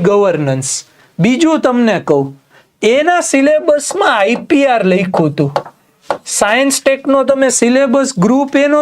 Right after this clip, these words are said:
જોશો ને, એમાં આઈ પી આર લખેલું છે. ઇન્ટેલેક્ચ્યુઅલ પ્રોપર્ટી રાઇટ્સ. તો એનો એક બેઠો ક્વેશ્ચન જોવા મળેલો છે, આઈ પી આર નો ક્વેશ્ચન જોવા મળેલો છે. બીજું,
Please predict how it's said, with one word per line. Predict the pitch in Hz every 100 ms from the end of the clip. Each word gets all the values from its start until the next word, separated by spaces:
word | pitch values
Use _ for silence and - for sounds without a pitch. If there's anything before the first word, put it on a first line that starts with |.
| 294
જોશો | 330 359 381 359
ને, | 339
એમાં | 240
આઈ | 226 226 277
પી | 254 220
આર | 196
લખેલું | 208 - 160 143 139
છે. | - _ - - _ 196 233
ઇન્ટેલેક્ચ્યુઅલ | 269 320 330 302 302 - 349 311 -
પ્રોપર્ટી | 247 254 285 269 - 196 160
રાઇટ્સ. | 151 139 - - _ -
તો | 247 254
એનો | 269 302 302
એક | 202 165
બેઠો | 208 226 - 269 247
ક્વેશ્ચન | 202 202 - 208 170 156
જોવા | 160 156 143
મળેલો | 156 160 151 151 156
છે, | 226 269 285 _ _ _ -
આઈ | 190 226 185
પી | 233 196
આર | 180 180
નો | 180 147
ક્વેશ્ચન | 147 147 - - 147 139
જોવા | 139 156 185
મળેલો | 196 175 139 131 123
છે. | - _ - - - -
બીજું, | 247 294 302 165